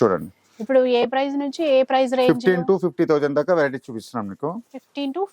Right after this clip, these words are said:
Speaker 2: ఫిఫ్టీ థౌజండ్ వరకు.
Speaker 1: ఫిఫ్టీ థౌజండ్ దాకా ఉంటాయి.
Speaker 2: Hmm.
Speaker 1: బ్రైడల్ కలెక్షన్ అంతా కూడా చూడండి, చాలా కలెక్షన్ ఉంది. దీంట్లో కూడా మనకి స్పెషల్ ఆఫర్ ఉంటది. ఇవన్నీ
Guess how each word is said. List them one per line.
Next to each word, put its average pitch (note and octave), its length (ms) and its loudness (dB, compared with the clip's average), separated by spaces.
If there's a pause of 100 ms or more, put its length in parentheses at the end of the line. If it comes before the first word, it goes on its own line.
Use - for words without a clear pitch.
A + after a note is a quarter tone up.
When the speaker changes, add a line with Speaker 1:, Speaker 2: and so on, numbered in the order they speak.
Speaker 2:
ఫిఫ్టీ D4+ 320 0 (100)
థౌజండ్ B3 380 0
వరకు. F#3 80 4
Speaker 1:
ఫిఫ్టీ F3 320 2
థౌజండ్ D#3+ 340 2
దాకా D#3+ 140 -2 (100)
ఉంటాయి. F#2+ 220 -8 (160)
Speaker 2:
Hmm. G#3+ 120 -16 (920)
Speaker 1:
బ్రైడల్ C3 320 2
కలెక్షన్ A#2+ 300 -4
అంతా G2 220 -6
కూడా F2 160 -6 (360)
చూడండి, F#2 320 0 (1200)
చాలా C#3 300 4
కలెక్షన్ D#3+ 280 -2
ఉంది. C#3 120 -2
దీంట్లో D3+ 300 2
కూడా F3 160 0
మనకి D#3+ 240 -12
స్పెషల్ E3 300 0
ఆఫర్ D3 200 -2
ఉంటది. G2 240 -2 (1500)
ఇవన్నీ C#3 240 2